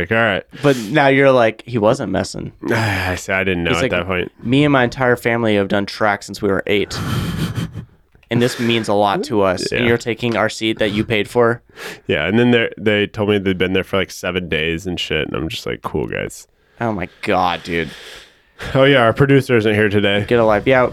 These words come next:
Speaker 2: we're currently hiring for a new producer.
Speaker 1: Yeah.
Speaker 2: Anyone, anyone looking for a job?
Speaker 1: Kenny, I, I had to s-, I had to set back the time 'cause I went to Olympic
Speaker 2: Oh,
Speaker 1: trials.
Speaker 2: no, don't make excuses for him.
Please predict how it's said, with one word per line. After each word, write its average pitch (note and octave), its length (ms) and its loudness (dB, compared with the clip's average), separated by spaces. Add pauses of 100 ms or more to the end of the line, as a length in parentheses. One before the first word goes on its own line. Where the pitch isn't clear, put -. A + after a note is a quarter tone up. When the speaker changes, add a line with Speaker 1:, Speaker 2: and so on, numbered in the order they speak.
Speaker 2:
we're C3 120 2
currently C#3+ 380 0
hiring A2+ 460 2
for A2+ 120 -2
a G#2+ 40 0
new G#2+ 120 2
producer. A2 580 0 (140)
Speaker 1:
Yeah. F#2 300 -2 (220)
Speaker 2:
Anyone, A2 1000 0
anyone A2+ 360 2
looking A2 200 -2
for A2+ 200 0
a G2+ 40 -2
job? A2+ 400 2 (220)
Speaker 1:
Kenny, C3+ 460 2 (200)
I, A#2 280 4 (100)
I A2+ 80 2
had C3 160 2
to C3 60 4
s-, - 160 -6
I A2+ 120 0
had B2 140 4
to B2+ 80 2
set A#2 240 -2
back A2+ 160 2
the A#2 80 0
time A2 240 0
'cause A2 140 -4
I G#2+ 80 4
went G#2+ 180 4
to A#2 100 0
Olympic G2 340 2
Speaker 2:
Oh, - 40 -20
Speaker 1:
trials. G2 420 2
Speaker 2:
no, D3+ 120 2
don't D3+ 200 0
make E3 140 0
excuses G#2 580 -4
for G2+ 200 -2
him. A2 280 0